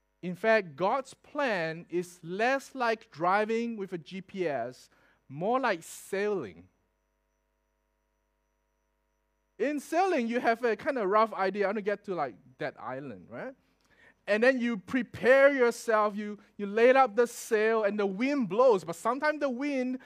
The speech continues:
don't really want you to go where you want to go. You have to work with the wind. You have to work with the wave, the tide. You can't just decide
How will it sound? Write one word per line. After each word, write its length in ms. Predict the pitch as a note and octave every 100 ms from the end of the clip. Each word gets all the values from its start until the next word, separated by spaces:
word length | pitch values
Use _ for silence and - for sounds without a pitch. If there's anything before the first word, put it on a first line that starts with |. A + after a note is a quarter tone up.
| - _ - D3+
don't 280 | A3 B3+ G#3
really 300 | A#3 B3 A3+
want 220 | A3+ A#3
you 40 |
to 120 | A#3
go 200 | F3 G3
where 160 | G3 G#3+
you 80 | G#3
want 120 | G#3
to 40 |
go. 400 | F#3+ B3 B3+ F3+ - _ _ _ _ _ _
You 60 | E3+
have 100 | F3+
to 60 |
work 280 | F#3 G3+ A#3+
with 100 | C4+
the 100 | C#4
wind. 400 | B3+ D#4 D#4 C#3+ - _ _ -
You 80 | E3
have 20 |
to 60 |
work 240 | F3 G#3 A3
with 120 | A#3
the 120 | B3+
wave, 480 | G#3+ G3 B3+ B3 F#3+
the 80 | F#3+
tide. 520 | - G#3 A#3+ B3+ G3
You 80 | F3+
can't 240 | - C4+
just 200 | B3 G#3+
decide 880 | F#3+ F3 - A3 G#3 G3 D3 B2 A2